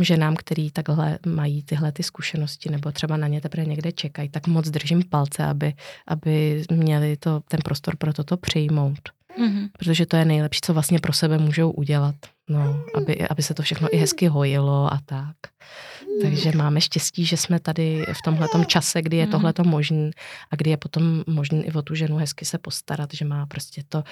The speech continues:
Speaker 1: krásný polohovatelný lůžko a prostě
Speaker 2: Ano.
Speaker 1: všechny ty léky do žíly, když už na to přijde, který umožňují to, aby prostě
Speaker 2: Přesně.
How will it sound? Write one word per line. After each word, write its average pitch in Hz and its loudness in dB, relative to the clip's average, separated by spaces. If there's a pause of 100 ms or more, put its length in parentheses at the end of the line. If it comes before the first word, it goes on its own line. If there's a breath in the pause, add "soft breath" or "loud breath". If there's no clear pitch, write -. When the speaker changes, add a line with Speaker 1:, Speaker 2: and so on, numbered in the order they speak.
(280 loud breath)
Speaker 1:
krásný 151 2
polohovatelný 147 6
lůžko 147 2
a 165 0
prostě 147 -6
Speaker 2:
Ano. 156 0
Speaker 1:
všechny 151 0
ty 165 2 (240 loud breath)
léky 151 4
do 170 6
žíly, 156 4
když 156 0
už 170 0
na 151 4
to 170 0
přijde, 151 -4
který 156 -2
umožňují 151 0
to, 156 -2
aby 151 -2
prostě - -4
Speaker 2:
Přesně. - -2